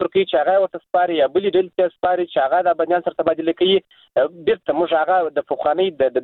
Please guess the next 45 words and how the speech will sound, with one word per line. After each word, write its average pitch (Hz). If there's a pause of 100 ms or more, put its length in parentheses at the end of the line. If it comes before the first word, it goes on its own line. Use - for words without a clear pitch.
دښمنۍ 156
په 139
دور 123
کې -
یو -
سره. 110 (240)
که 131
غواړو 185
چې - (100)
دښمني 147 (100)
په 151
دوستۍ - (100)
بدله 202
سي، 214
ولس 170
دې 165
منځګړیتوب 127
وکړي، 175 (560)
بندیان 202
یې 202
پر 170
داسې 190
مال 190
باندې 156
سره 165
وسپاري 202
چې -
یو 127
ځانګړی 151 (100)
پروګرام 180
دې 185
جوړ 220 (140)
سي 233
چې - (120)
هر 214 (160)
ځل 185
یې 170
سپاري، 220
د 185
همدې 175
پروګرام 165
له 151
لارې -
دې 113
وسپارل -